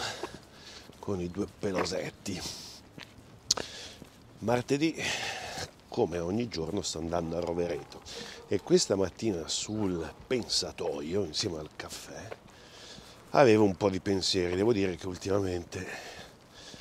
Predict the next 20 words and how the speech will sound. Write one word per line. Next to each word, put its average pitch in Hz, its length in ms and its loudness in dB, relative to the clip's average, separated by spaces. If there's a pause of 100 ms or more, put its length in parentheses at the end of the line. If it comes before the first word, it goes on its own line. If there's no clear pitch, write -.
(580)
ho 92 140 0
un 92 120 0
po' 98 140 4
di 98 120 2
pensieri, 90 800 -2 (400)
perché 90 1200 2
i 80 120 -4
lavori 90 300 2
stanno 82 240 -4
andando 87 320 0
avanti 92 440 0
e 82 60 -2
vedo 85 320 0
anche 87 580 0 (640)
la 95 260 2
nostra 87 640 -2 (1120)
partenza 98 680 4
sempre 90 480 -2
più 82 200 -6
vicina, 80 680 2